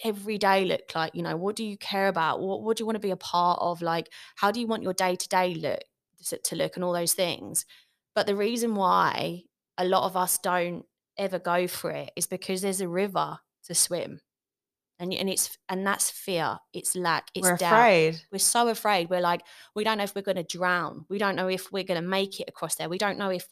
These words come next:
Speaker 1: if I leave this toxic relationship, am I gonna get a fucking great one that I dream of? Like, if I stop and, like, work a business from the ground upwards and we just trust in our podcast, we trust in our journey, and we know what we put aside for two years,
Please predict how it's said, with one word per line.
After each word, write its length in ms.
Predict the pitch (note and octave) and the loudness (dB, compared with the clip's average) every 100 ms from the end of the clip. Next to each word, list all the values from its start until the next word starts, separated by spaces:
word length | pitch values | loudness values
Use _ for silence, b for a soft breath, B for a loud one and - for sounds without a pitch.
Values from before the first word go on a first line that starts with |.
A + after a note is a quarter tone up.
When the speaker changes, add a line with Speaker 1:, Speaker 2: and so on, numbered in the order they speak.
| - | -14
Speaker 1:
if 160 | G3+ | -6
I 80 | G3 | -4
leave 240 | F#3+ F#3+ | -2 -6
this 120 | F#3+ - | -6 -8
toxic 360 | - - - | -8 -8 -8
relationship, 480 | F3 F3 E3+ - E3 F#3+ | -6 -6 -4 -8 -6 -4
am 120 | F#3 | -2
I 80 | F3 | -2
gonna 220 | F#3 F3 | -2 -2
get 160 | D#3+ - | -6 -8
a 40 | |
fucking 360 | - - - D#3+ | -8 -10 -8 -8
great 240 | D3 C#3+ | -8 -8
one 260 | - - E3 | -8 -8 -8
that 80 | - | -8
I 100 | E3+ | -6
dream 340 | F3 E3+ E3 | -6 -4 -4
of? 200 | D#3 - _ _ _ _ | -6 -10 _ _ _ _
Like, 200 | F3+ F3 - | 0 0 0
if 220 | G3 G3 | -2 2
I 120 | F#3+ | 2
stop 500 | F3+ - G3 F#3 F3+ | 4 2 4 4 2
and, 160 | E3 E3 | -4 -2
like, 320 | D#3+ E3 - _ _ _ _ F#3 | 0 -2 -4 _ _ _ _ _
work 260 | G3 G3 | 0 0
a 40 | F#3 | -2
business 540 | E3 F3+ F3 E3 D#3+ - | -4 -2 -2 -2 -2 -2
from 160 | F3 | -4
the 80 | E3+ | -8
ground 520 | E3 F3+ F3 F3 F3 - | -10 -6 -2 -2 -2 -4
upwards 560 | E3 - E3 D3 - - | -6 -4 -6 -6 -6 -8
and 100 | F3+ | -4
we 100 | F3+ | -4
just 260 | F3 E3 - | -2 -4 -4
trust 340 | - G3 F3+ | 0 0 0
in 100 | F#3 E3+ | -2 0
our 120 | E3+ | -2
podcast, 560 | - E3+ - D3 B2+ - | -4 -12 -6 -4 -4 -6
we 60 | |
trust 380 | - - G3 - | -8 -4 -2 -2
in 60 | F#3 | 0
our 120 | F3 | 0
journey, 580 | F3 F3 E3 D#3 D3 D3 | 0 -2 -2 -2 -4 -2
and 160 | F3 F3 | -2 0
we 120 | F#3+ | 0
know 140 | F#3 | 0
what 160 | F#3 - | 0 -2
we 120 | F#3+ | -4
put 240 | F#3+ - F#3 | -2 -4 2
aside 480 | - F3+ E3+ E3 - | 2 4 2 0 -4
for 80 | E3+ | -6
two 200 | - F#3 | -4 -2
years, 380 | F#3 F#3 C3+ | -2 -2 -2